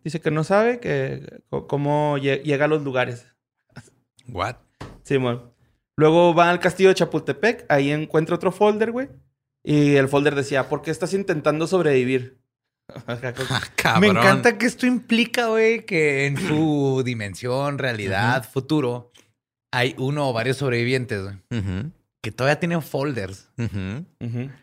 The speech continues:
Speaker 3: Y se preocupan por tener una caja de folders, güey. Y una impresora, obviamente. O está a
Speaker 1: Ajá.
Speaker 3: mano.
Speaker 1: No, impresora,
Speaker 3: Eh,
Speaker 1: güey.
Speaker 3: ajá. Y,
Speaker 1: De hecho,
Speaker 3: eh,
Speaker 1: hasta
Speaker 3: y
Speaker 1: tiene
Speaker 3: tiene...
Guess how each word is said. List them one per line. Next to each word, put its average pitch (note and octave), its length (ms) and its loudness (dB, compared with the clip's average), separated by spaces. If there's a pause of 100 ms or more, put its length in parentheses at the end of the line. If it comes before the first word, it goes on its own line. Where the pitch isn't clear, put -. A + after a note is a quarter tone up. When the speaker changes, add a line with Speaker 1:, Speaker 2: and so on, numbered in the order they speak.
(520)
Speaker 3:
Y A#2 40 -6
se A#2 100 -2
preocupan A#2 480 -4
por A#2+ 140 -6
tener G#2+ 140 -6
una A2 140 -6
caja A#2 200 -12
de A2+ 40 -12
folders, G#2+ 500 -6
güey. F2 180 -14 (720)
Y C3+ 180 2
una C3 160 4
impresora, C#3 580 2
obviamente. B2+ 480 0
O B2+ 80 -2
está C3 160 2
a - 20 6
Speaker 1:
Ajá. C#3 100 4
Speaker 3:
mano. A#2+ 360 0 (120)
Speaker 1:
No, C#3 280 4
impresora, B2 480 -2
Speaker 3:
Eh, D#3+ 40 -2
Speaker 1:
güey. B2+ 120 0
Speaker 3:
ajá. G#2+ 220 -4 (500)
Y, C3+ 180 -2
Speaker 1:
De D#3+ 140 4
hecho, G3 160 6
Speaker 3:
eh, A3 80 8
Speaker 1:
hasta D#3+ 200 4
Speaker 3:
y D#3 80 0
Speaker 1:
tiene E3 240 6
Speaker 3:
tiene... F3 280 4